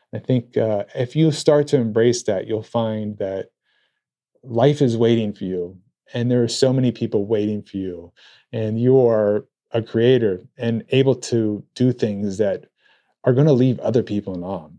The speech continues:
and they're gonna wonder how you got there. And even some of them are gonna regret the fact that they're no longer a part of it.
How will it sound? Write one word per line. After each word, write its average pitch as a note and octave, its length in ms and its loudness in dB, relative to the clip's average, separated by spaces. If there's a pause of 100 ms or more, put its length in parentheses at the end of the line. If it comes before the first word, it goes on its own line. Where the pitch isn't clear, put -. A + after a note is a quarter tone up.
(100)
and A#2 100 -6
they're A#2 100 4
gonna A#2+ 180 2
wonder G2+ 380 -2
how F#2 280 -8
you F#2 200 -10
got G2+ 300 -6
there. - 240 -16 (760)
And A2+ 100 -2
even C3+ 220 2
some C#3 240 4
of E3+ 120 6
them F3+ 320 2 (340)
are G#2+ 80 0
gonna A2+ 260 2
regret G2 480 0
the G2+ 80 -2
fact F#2 400 -12
that E2 140 -8
they're G#2 120 0
no G2 120 -4
longer F#2+ 300 -4
a E2 40 -10
part G#2 280 0
of D#2+ 100 -6
it. - 120 -20